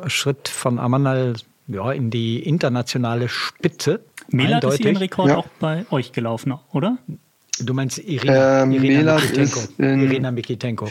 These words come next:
Speaker 3: Ja.
Speaker 2: Ach, warum?
Speaker 1: Ist in Berlin gelaufen, ja.
Speaker 2: Gott, peinlich.
Speaker 3: Genau, aber Melat,
Speaker 2: Ja.
Speaker 3: Melat ist in Berlin auch die zwei, ihre Bestzeit in Berlin
Speaker 2: Ja.
Speaker 3: gelaufen und
Speaker 2: Stimmt,
Speaker 3: dann
Speaker 2: das war
Speaker 3: aber
Speaker 2: ein
Speaker 3: hat
Speaker 2: deutscher
Speaker 3: sie
Speaker 2: Rekord.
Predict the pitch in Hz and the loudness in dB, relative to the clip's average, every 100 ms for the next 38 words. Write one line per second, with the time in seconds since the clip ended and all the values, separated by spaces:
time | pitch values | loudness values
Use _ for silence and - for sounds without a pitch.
0 | - 123 123 - - - - - 156 160 | 0 2 0 -2 -10 -20 -10 -2 0 2
1 | 135 135 120 117 104 101 - 120 117 - | 2 2 0 -2 -4 -8 -8 -6 -6 -8
2 | - _ - 135 120 131 143 127 123 135 | -18 _ -8 -6 -6 0 2 4 4 4
3 | 135 143 156 147 - 131 147 160 151 147 | 4 6 4 2 0 2 4 4 2 2
4 | 139 139 135 135 139 160 135 143 143 135 | 2 2 2 0 -2 -4 0 2 2 0
5 | - _ - 143 139 143 - 139 135 131 | -10 _ 0 2 2 0 0 0 2 2
6 | 127 143 135 131 131 139 131 127 127 123 | 2 2 2 2 2 0 0 0 0 0
7 | 131 127 123 131 123 131 120 143 123 117 | 0 2 2 4 4 2 2 0 0 -2
8 | 120 113 | -8 -10